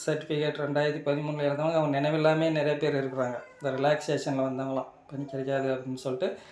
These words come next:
அதே சமயத்துல விழிப்புணர்வோட இருக்கிறவங்க, குரூப் ஃபோருக்கு படிச்சிருந்து, டி என் பி எஸ் சி வேற எக்ஸாம் எழுதி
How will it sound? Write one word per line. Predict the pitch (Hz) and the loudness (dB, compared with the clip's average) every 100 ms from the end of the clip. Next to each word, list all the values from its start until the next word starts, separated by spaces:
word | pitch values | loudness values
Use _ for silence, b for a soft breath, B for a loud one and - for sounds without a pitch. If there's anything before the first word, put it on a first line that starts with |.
| B B - | B B -6
அதே | 143 156 185 | 2 6 8
சமயத்துல | 190 170 170 180 170 | 8 4 4 4 4
விழிப்புணர்வோட | 160 190 190 185 170 165 160 156 | 6 6 8 6 10 10 10 8
இருக்கிறவங்க, | 143 143 143 139 147 226 226 - b b b - 143 | 4 2 0 4 4 2 -2 -14 b b b -18 -2
குரூப் | 156 160 | 0 0
ஃபோருக்கு | 160 151 147 139 | 4 2 2 0
படிச்சிருந்து, | 143 143 135 135 139 135 | 0 0 -2 0 0 -2
டி | 143 | 0
என் | 147 147 | 0 0
பி | 143 143 | 2 2
எஸ் | 135 | 2
சி | |
வேற | 143 139 143 | 2 2 2
எக்ஸாம் | 143 143 143 | 2 0 0
எழுதி | 131 139 165 | 0 -2 -2